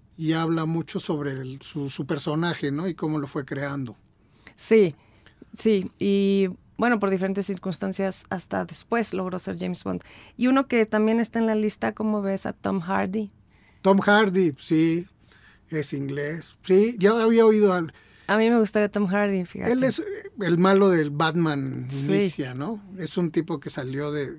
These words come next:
Speaker 1: ah, tiene una película que se llama El Luchador, que es la historia de dos hermanos que
Speaker 2: Ay,
Speaker 1: hacen
Speaker 2: terrible, fuertísima.
Speaker 1: Fuertísima. Y bueno, tiene otras, tiene una que me encanta que es Mad Max, ¿no?
Speaker 2: Claro, The Revenant con DiCaprio,
Speaker 1: También.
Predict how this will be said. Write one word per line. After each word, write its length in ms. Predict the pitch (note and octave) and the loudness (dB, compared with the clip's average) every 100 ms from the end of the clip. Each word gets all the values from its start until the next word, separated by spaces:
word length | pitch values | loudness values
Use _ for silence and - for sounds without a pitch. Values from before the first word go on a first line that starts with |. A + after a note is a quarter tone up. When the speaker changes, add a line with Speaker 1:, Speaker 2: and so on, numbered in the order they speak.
| A3+ | -12
Speaker 1:
ah, 100 | E3+ | -2
tiene 160 | F#3 F3+ | 0 2
una 120 | D3 | 0
película 340 | D3 D3+ D#3 | -4 -4 -4
que 60 | C3+ | -4
se 60 | D#3+ | -4
llama 120 | D#3 | -2
El 80 | C#3 | -4
Luchador, 600 | B2+ C#3+ A#2+ C3+ E3 - _ _ _ | -6 -8 -8 -6 -8 -10 _ _ _
que 360 | - B2+ C3 C3 | -12 -10 -8 -10
es 220 | C3+ - | -12 -12
la 80 | C3+ | -12
historia 260 | - D3+ | -8 -6
de 60 | D3 | -4
dos 160 | D3+ D3 | -6 -6
hermanos 480 | C3+ C#3 D3+ D3+ | -6 -6 -6 -8
que 120 | - - | -6 -2
Speaker 2:
Ay, 140 | F#3+ G#3 | 0 0
Speaker 1:
hacen 160 | G#3 G3+ | -2 -4
Speaker 2:
terrible, 540 | A3 A3+ A3 A3 G#3+ G3 | -4 -6 -6 -6 -6 -10
fuertísima. 760 | - G3 - G3+ - G3+ F#3+ D3+ - | -10 -8 -8 -12 -8 -6 -6 -10 -4
Speaker 1:
Fuertísima. 840 | E3+ D3 C#3 E3+ D#3+ E3 C#3+ C3 | -2 -2 0 -2 0 -2 -2 -4
Y 80 | E3 | -2
bueno, 300 | F#3 F#3 C#3+ | 0 0 -2
tiene 320 | - D#3+ E3 | -2 -2 0
otras, 480 | D#3 F3 - C#3+ - | -2 -2 -4 -6 -6
tiene 280 | - D#3 D#3 | -4 -4 -2
una 220 | F3 E3 E3 | -2 -2 -2
que 100 | D3 | -4
me 80 | C3+ | -6
encanta 400 | B2 C#3+ C#3 C#3 | -6 -6 -6 -8
que 60 | |
es 140 | C#3 D3+ | -8 -6
Mad 160 | C#3 C3 | -6 -6
Max, 580 | C#3+ E3 - - - - - | -6 -6 -8 -14 -16 -18 -10
¿no? 260 | C#3 F3 - - - | -8 -8 -12 -20 2
Speaker 2:
Claro, 480 | G#3+ G#3 G3 A#3+ - | 4 6 4 0 -4
The 240 | F3+ G3 | 2 4
Revenant 640 | F#3+ F#3 A#3+ C#4 A3+ F3+ - | 4 2 0 0 0 -2 -4
con 320 | G3+ F#3 F3+ | -4 -2 -4
DiCaprio, 600 | F3 G#3+ A3 F#3 F#3+ D4 | -4 -2 -2 -2 -4 -4
Speaker 1:
También. 240 | F3 C#3+ | -2 0